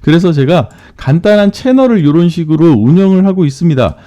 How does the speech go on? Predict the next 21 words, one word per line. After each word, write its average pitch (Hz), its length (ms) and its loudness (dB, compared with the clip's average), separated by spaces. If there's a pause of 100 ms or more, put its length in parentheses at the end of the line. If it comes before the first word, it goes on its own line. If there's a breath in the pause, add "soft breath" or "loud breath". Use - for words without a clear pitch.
(240 loud breath)
채널을 233 440 2
운영하고 170 580 0
있기 135 240 -6
때문에 180 640 0 (180 loud breath)
여기서 165 580 2
실시간으로 240 1040 0 (140)
제가 156 320 -4
글 143 200 -2
써가지고 180 760 -2
올려드리고 185 580 2
있어요. 131 400 0 (320 soft breath)
물론 208 500 2 (100)
저뿐만 220 600 2
아니라 135 420 0
다른 190 500 2 (300 loud breath)
운영자분들도 147 1000 2
같이 - 460 -6
운영을 156 540 0
하고 185 200 -2
있기 147 220 -4
때문에 160 600 0